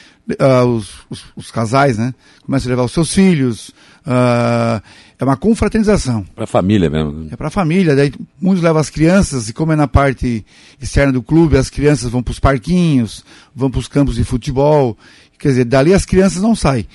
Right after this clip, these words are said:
Speaker 1: e os pais ficam ali, junto com os, ah, revendo os seus amigos, que muitas vezes com essa pandemia faz anos que não se encontram.
Speaker 2: É.
Speaker 1: Então esse ano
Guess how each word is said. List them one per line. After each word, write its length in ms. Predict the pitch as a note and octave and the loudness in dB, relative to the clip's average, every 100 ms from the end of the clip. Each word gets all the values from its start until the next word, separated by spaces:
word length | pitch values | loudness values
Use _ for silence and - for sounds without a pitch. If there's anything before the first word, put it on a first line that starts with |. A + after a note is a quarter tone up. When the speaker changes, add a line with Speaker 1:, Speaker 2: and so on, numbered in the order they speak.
| - | -12
Speaker 1:
e 80 | - | -4
os 140 | F3+ - | -4 -2
pais 320 | F3+ G3 G3+ | 0 2 0
ficam 280 | A3+ G3 A#3 | -2 -2 0
ali, 300 | G#3 A#3+ - _ _ - | 2 0 -2 _ _ -12
junto 300 | A#2 E3+ C3+ | -4 -4 -4
com 200 | D#3 C3+ | -2 -2
os, 300 | G#2+ - - _ - _ - | -4 -10 -20 _ -20 _ -6
ah, 220 | C3 C3 | 0 2
revendo 480 | B2 C#3 A2 E3+ C#3 | 4 2 2 0 -2
os 80 | A#2 | -4
seus 280 | D3 C3 B2+ | -2 -2 -2
amigos, 400 | B2 F3 D#3 - | 0 2 0 -4
que 260 | A#2+ F#2+ F2 | -6 -6 -6
muitas 320 | A2+ B2 A#2 | -6 -4 -2
vezes 260 | B2 C#3+ - | 0 0 -2
com 100 | C3 | -4
essa 140 | A#2 | -4
pandemia 600 | - C#3 B2+ B2 D3 A#2+ - _ _ _ _ _ | 2 2 4 2 4 2 -2 _ _ _ _ _
faz 340 | - B2 A2+ C3 | -6 -4 0 2
anos 220 | D3 - | 2 0
que 100 | B2+ | 0
não 320 | C3+ B2+ G#2+ | 2 2 -2
se 180 | - C3+ | -6 -2
encontram. 560 | C3 A2+ C#3+ F3+ B2+ G2+ - | 0 2 0 0 -2 -8 -6
Speaker 2:
É. 260 | D#2 D2 C2 - _ | -4 -4 -6 -12 _
Speaker 1:
Então 200 | - D3 | -4 -2
esse 260 | E3+ D#3+ G3 | -2 -2 -4
ano 340 | F#3 G3+ A#3 | -2 0 -2